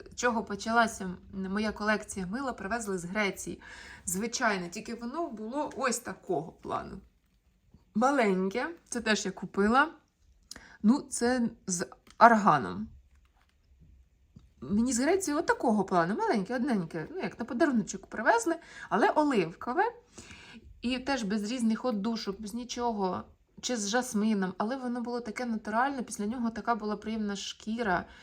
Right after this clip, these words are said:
м'яка, непересушена, гладка. І з тих пір я почала, о, збирати, колекціонувати мило. І привозити, обов'язково, як кудись їду, я шукаю мило там, е, виробництва тієї країни. Так от, я теж купила в Турції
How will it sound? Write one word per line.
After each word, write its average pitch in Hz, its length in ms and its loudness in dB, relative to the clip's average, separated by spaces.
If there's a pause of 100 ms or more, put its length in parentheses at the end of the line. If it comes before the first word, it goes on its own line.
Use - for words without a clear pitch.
(220)
м'яка, 202 520 4
непересушена, 202 1200 -2
гладка. 190 680 2 (400)
І 415 160 0
з - 60 -6
тих - 180 -10
пір 349 120 0
я 294 100 2
почала, 233 680 -2
о, 185 260 -2
збирати, 185 600 2
колекціонувати 185 880 -2
мило. 147 440 -8
І 175 120 -6 (200)
привозити, 226 560 -6
обов'язково, 185 340 -4
як 175 140 -4
кудись 175 360 -6
їду, 233 220 -4
я 175 340 -2 (100)
шукаю 170 480 -4
мило 165 320 -4
там, 151 220 -8
е, 143 80 -14 (1800)
виробництва 180 540 0
тієї 175 240 -2
країни. - 500 -10
Так - 220 -4
от, 294 200 0
я 208 60 -4
теж 202 220 -2
купила 170 520 -6
в 165 80 -12
Турції 175 560 -10